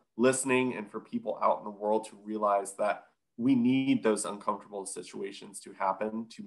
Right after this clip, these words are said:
make us better. And everyone can do it. Every single person on this planet has the power. You don't have to have thousands of followers. Uh, everyone that's where they are today started somewhere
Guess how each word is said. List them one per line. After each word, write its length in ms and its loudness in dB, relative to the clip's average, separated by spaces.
make 220 -2
us 160 -6
better. 420 0
And 600 2
everyone 500 2
can 160 -10
do 200 -4
it. 160 -8
Every 280 2
single 280 -2
person 340 -4
on 140 -2
this 140 -12
planet 420 -4
has 320 -6
the 80 -20
power. 540 2
You 100 -4
don't 220 4
have 200 2
to 140 -16
have 280 4
thousands 420 0
of 120 -12
followers. 680 0
Uh, 300 2
everyone 520 4
that's 440 -2
where 180 4
they 120 4
are 180 8
today 340 0
started 440 2
somewhere 580 -4